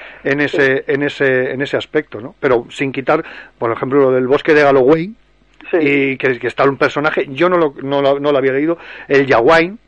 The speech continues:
Speaker 1: no sé si lo digo
Speaker 2: Sí.
Speaker 1: bien,
Speaker 2: Iwain,
Speaker 1: eh,
Speaker 2: Iwain.
Speaker 1: Iwain, eh, y claro, mm, tú lo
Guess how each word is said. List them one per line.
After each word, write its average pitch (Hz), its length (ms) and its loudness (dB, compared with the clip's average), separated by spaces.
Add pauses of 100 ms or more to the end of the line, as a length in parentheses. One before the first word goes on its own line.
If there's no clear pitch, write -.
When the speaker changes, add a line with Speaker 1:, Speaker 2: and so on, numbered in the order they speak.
(200)
Speaker 1:
no 131 120 -10
sé 131 120 -6
si 127 100 -8
lo 120 140 2
digo 120 160 4
Speaker 2:
Sí. 135 60 6
Speaker 1:
bien, 180 220 4 (300)
Speaker 2:
Iwain, 170 280 2
Speaker 1:
eh, 147 80 -2
Speaker 2:
Iwain. 143 280 0 (100)
Speaker 1:
Iwain, 160 500 0 (300)
eh, 143 440 2 (160)
y 139 100 -2
claro, 156 380 0
mm, 139 640 -10
tú 160 180 0
lo 160 100 0